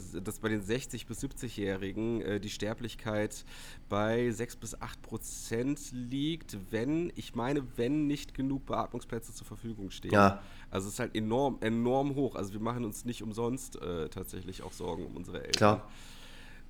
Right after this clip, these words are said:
Speaker 1: Ähm, ja, das, äh,
Speaker 2: Ja.
Speaker 1: Ja. <laughs>
Speaker 2: Hm.
Speaker 1: Oh Gott, ey.
Speaker 2: So ist es.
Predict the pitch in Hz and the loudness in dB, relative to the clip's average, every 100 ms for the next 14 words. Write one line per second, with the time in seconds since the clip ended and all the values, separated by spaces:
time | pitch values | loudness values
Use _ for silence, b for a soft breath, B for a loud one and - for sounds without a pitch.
0 | - 95 95 92 92 90 90 90 87 85 | -6 0 2 2 2 0 -2 -2 -4 -4
1 | 92 104 98 - B B B B B - | 2 2 2 -4 B B B B B -10
2 | 92 90 90 92 - - 208 - - - | -8 -6 -6 -10 -14 -10 -10 -8 -8 -10
3 | - - - b b b b b b b | -16 -16 -16 b b b b b b b
4 | b b b b - - 170 175 107 87 | b b b b -10 0 8 10 10 8
5 | - 117 101 117 131 98 - b b b | 12 12 12 12 12 10 6 b b b
6 | b b b b b b b b - - | b b b b b b b b -12 -10
7 | - - 160 123 110 92 - 113 - 98 | 4 8 12 12 12 10 -2 -6 -2 0
8 | 95 87 98 123 - 113 123 143 101 | 0 0 2 2 12 12 12 12 10